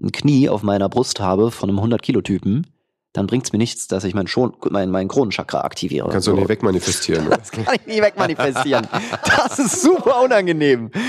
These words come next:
Speaker 1: Und das erdet mich einfach und gibt mir kurz Realität. Hallo, ich bin hier Mensch, so, ne? Und, und,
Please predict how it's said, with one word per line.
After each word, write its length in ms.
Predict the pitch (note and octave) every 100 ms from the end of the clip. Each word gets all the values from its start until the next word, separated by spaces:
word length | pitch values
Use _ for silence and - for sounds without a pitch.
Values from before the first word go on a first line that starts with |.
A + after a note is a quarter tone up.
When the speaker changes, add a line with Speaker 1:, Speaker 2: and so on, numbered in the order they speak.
| B3
Speaker 1:
Und 80 | -
das 140 | F3 -
erdet 320 | G3+ A#3 G3
mich 180 | F3+ D#3+
einfach 220 | F3 F3+
und 80 | E3+
gibt 140 | F#3+
mir 80 | F#3
kurz 340 | - A3 - - - - -
Realität. 560 | F#3 E3+ D#3 F3+ E3+
Hallo, 300 | F3+ G3 F3+ -
ich 160 | D#3+ -
bin 180 | E3+
hier 280 | D#3+ E3+ D3+
Mensch, 380 | D3+ E3 C3 -
so, 420 | - A#2+ G#2 - _
ne? 280 | B2 C#3+ G3
Und, 380 | - B2+ B2+ - - - _ _ _ -
und, 320 | B2 A#2+ -